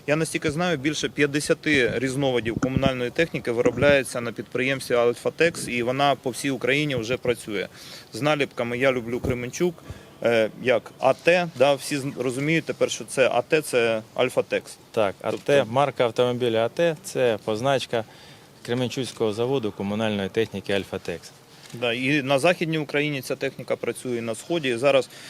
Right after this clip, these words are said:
Speaker 1: насправді, і нашим комунальним підприємствам ця техніка потрібна. Ми зараз розглядаємо можливість придбання одного з, е, скажімо так, ремонтних,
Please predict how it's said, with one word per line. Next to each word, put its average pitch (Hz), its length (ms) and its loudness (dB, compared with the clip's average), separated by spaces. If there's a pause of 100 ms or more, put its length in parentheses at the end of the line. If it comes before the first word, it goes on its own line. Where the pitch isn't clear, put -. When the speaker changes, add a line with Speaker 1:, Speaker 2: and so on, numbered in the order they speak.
(160)
Speaker 1:
насправді, 135 360 2
і 127 40 0
нашим 151 300 0
комунальним 131 480 -2
підприємствам 139 640 -2
ця 135 140 2
техніка 127 420 -2
потрібна. 165 480 0
Ми 123 120 -2
зараз 127 280 4
розглядаємо 123 600 2
можливість 120 460 -2
придбання 123 600 -2 (440)
одного 131 440 2
з, 110 180 -6
е, 120 640 4 (580)
скажімо 123 300 -8
так, 107 220 -2
ремонтних, 135 560 0